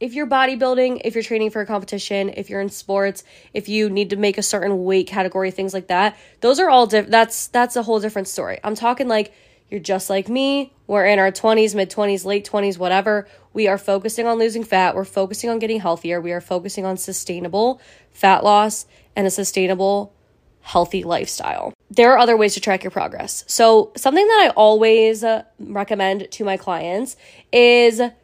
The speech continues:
taking progress pictures. We love a progress picture, but here's the key. Here's what you need to make sure you're doing with the progress photos. Taking it in the same area is recommended at the same time of day, because depending on the day, you can bloat, you can change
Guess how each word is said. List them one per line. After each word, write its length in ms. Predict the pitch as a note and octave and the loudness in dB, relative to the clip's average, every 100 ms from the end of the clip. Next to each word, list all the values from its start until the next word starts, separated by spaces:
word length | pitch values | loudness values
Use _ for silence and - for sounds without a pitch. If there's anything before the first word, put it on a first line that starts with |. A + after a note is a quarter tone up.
| _ | _
taking 260 | - B3 E4 | -2 -2 0
progress 420 | - A3+ F3 G3 | 2 2 2 -4
pictures. 680 | - - - G3 D#4 - - _ C#4+ | -8 -8 -2 0 -2 -4 -12 _ -16
We 240 | G#3+ G#3+ A#3 | -6 0 6
love 440 | A#3 A3 A3 A3+ | 8 8 8 6
a 60 | F4 | 2
progress 520 | C4+ G3 F#3+ F#3 - | 4 2 4 -2 -2
picture, 420 | - - F#3 G#3 | -8 -6 -4 -2
but 220 | G#3 G#3+ | -2 -4
here's 420 | - C#4+ E4 D#4 | -6 -4 -4 -2
the 80 | E4 | -6
key. 360 | C4 B3 F3 - | -6 -6 -8 -8
Here's 240 | - C4 C#4 | -8 -8 -6
what 100 | D4+ | -6
you 140 | C#4 | -4
need 160 | C4 A#3+ | -6 -6
to 60 | |
make 160 | A#3+ G#3+ | -6 -6
sure 140 | A#3 | -4
you're 120 | G#3 | -4
doing 360 | F#3+ F3+ A2 - | -4 -6 -6 -8
with 120 | G3 | -10
the 40 | G3 | -6
progress 380 | G3 F3+ D#3+ | -4 -4 -6
photos. 400 | - A2+ G2+ - - - - - _ | -8 -10 -8 -12 -14 -20 -20 -20 _
Taking 320 | - C4 C4 | 2 2 4
it 80 | F4 | 4
in 60 | F#4 | 4
the 100 | F#4+ | 4
same 300 | D4+ B3+ C4 | 4 4 4
area 460 | G3+ G3+ A3 C4 C#4+ | 4 4 6 4 4
is 140 | A#3+ | 0
recommended 720 | A3 G#3+ G#3 F#3+ F#3+ A#3 B3 - | 0 0 0 0 0 0 -2 -2
at 140 | G#3+ | -4
the 80 | A3+ | -2
same 400 | G#3+ - A3 C4+ | -4 0 2 2
time 300 | - B3+ B3+ | 0 0 2
of 160 | D4+ G#3+ | 0 2
day, 400 | G3 C#3+ A#3 C4 _ _ - _ | 0 2 -2 -6 _ _ -20 _
because 720 | A#3+ A3+ B3 A#3 A#3 A3 - | -4 2 6 6 6 2 -4
depending 300 | - A#3 B3 | -8 -2 0
on 80 | C#4 | 0
the 60 | C4 | 2
day, 260 | G#3+ G#3+ | 4 4
you 200 | G#3 G3+ | 0 -6
can 160 | G3+ F#3+ | -8 -8
bloat, 480 | G3 G#3 G#3 G#3 - | -2 0 2 0 -4
you 100 | F#3+ | -10
can 220 | A3 G3 | -8 -10
change 680 | - G3 F#3+ F#3+ F#3+ - | -8 -6 -4 -4 -8 -12